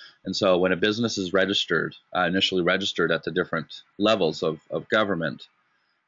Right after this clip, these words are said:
um, you want to ensure the consistency of the nap with either your clients or your local business. Business magazines.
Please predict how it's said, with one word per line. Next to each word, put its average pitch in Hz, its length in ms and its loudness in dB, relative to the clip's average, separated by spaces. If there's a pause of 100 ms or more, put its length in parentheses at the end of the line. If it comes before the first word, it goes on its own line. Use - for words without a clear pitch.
(100)
um, 82 480 -8 (1120)
you 104 120 -2
want 113 160 0
to 113 40 2
ensure 107 280 2
the 101 80 -2
consistency 98 600 -4
of 85 100 0
the 90 80 -4
nap 92 360 0
with 80 280 -2
either 87 220 0
your 85 160 2
clients 90 440 -4
or 85 80 -2
your 82 120 2
local 80 240 -2
business. - 460 -4 (420)
Business 117 380 0
magazines. 80 760 -2